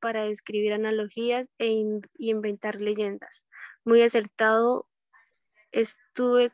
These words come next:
cuando decidí convertirlo en mi secretario. Sentí tener, eh, siento tener que deciros, eh, ilustre misar",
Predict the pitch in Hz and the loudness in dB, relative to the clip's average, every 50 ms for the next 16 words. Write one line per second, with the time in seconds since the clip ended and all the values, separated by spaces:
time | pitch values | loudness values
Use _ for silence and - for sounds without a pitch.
0 | _ - 233 220 214 208 208 208 208 208 214 - 214 208 208 208 214 220 214 - | _ -2 0 2 2 2 2 0 -2 -4 -8 -10 -10 -10 -8 -6 -8 -8 -8 -8
1 | - 233 226 214 208 202 - _ - 220 226 220 226 233 240 - - - 220 208 | -8 -6 -4 -4 -4 -4 -6 _ -6 -4 -4 -2 -2 -4 -4 -6 -4 -4 -2 -2
2 | 214 208 - 208 196 - 208 196 190 - 202 190 208 - _ _ _ _ _ _ | -2 -4 -6 -10 -10 -10 -10 -10 -6 -4 -6 -6 -6 -10 _ _ _ _ _ _
3 | _ _ - - - - - - _ _ _ - 233 226 220 202 - 233 240 247 | _ _ -20 -20 -20 -20 -20 -20 _ _ _ -6 -4 -4 -4 -4 -4 -6 -4 -4
4 | 254 262 269 269 269 - - _ _ _ _ _ - 254 247 247 247 247 247 247 | -4 -4 -6 -6 -8 -10 -14 _ _ _ _ _ -2 -2 -2 0 0 -2 0 -2
5 | 247 247 - - _ _ _ _ _ _ _ _ _ _ _ _ - 226 220 220 | -2 -4 -8 -12 _ _ _ _ _ _ _ _ _ _ _ _ -8 -6 -4 -4
6 | 214 214 214 226 - - 240 233 233 - 262 247 - 254 233 220 214 214 - - | -4 -4 -6 -8 -4 -2 -2 -2 -2 -2 -4 -2 -2 0 0 0 -2 -2 2 4
7 | 233 233 233 233 233 - 247 240 240 226 226 240 240 - - - _ _ _ _ | 6 6 6 6 4 2 2 2 2 4 2 2 -2 -6 -12 -20 _ _ _ _
8 | _ _ _ _ - - - - _ _ _ _ _ - 226 226 220 220 220 220 | _ _ _ _ -20 -20 -20 -20 _ _ _ _ _ -4 -2 0 2 2 0 -2
9 | - - _ _ _ _ _ _ _ _ _ _ _ _ _ _ _ _ - 240 | -4 -6 _ _ _ _ _ _ _ _ _ _ _ _ _ _ _ _ 0 2
10 | 226 226 226 214 - - _ _ _ _ _ _ _ _ _ - 240 233 233 233 | 4 6 4 4 2 -2 _ _ _ _ _ _ _ _ _ 0 2 4 4 6
11 | 233 226 226 226 220 220 214 214 214 214 214 208 208 - - - 113 117 - 262 | 6 6 4 4 4 2 2 2 2 0 0 -2 -2 -4 -4 0 2 2 2 0